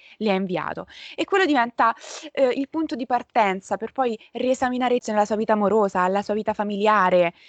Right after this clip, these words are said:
ma lo fa in una maniera così che è davvero un piacere vederlo, perché c'hai questi dialoghi velocissimi, questi dialoghi al limite dell'assurdo, davvero i B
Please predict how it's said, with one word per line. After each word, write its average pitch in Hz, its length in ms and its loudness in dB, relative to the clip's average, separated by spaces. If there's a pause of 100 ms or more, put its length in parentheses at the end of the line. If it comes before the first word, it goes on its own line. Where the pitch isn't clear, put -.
(520)
ma 285 80 0
lo 320 100 0
fa 240 200 2
in 226 100 -4
una 254 120 -6
maniera 247 380 0
così 277 420 -6 (120)
che 254 400 -2
è - 100 -2
davvero 285 300 0
un 208 120 -4
piacere 185 520 0
vederlo, 180 680 0 (280)
perché 233 520 0
c'hai 240 180 -2
questi 240 340 -6
dialoghi 196 840 0
velocissimi, 190 840 -4
questi - 400 -12
dialoghi 196 840 -2 (340)
al 226 160 0
limite 240 300 0
dell'assurdo, 180 1080 -2
davvero 233 280 0
i 220 60 0
B 190 180 -6